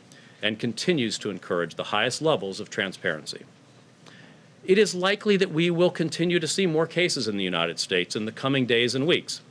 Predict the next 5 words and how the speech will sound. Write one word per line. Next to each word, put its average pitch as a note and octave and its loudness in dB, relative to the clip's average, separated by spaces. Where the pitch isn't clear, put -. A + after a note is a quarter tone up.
including B2+ 2
some C#3+ 0
limited C3+ 0
person-to-person A#2+ -2
transmission. G2 -6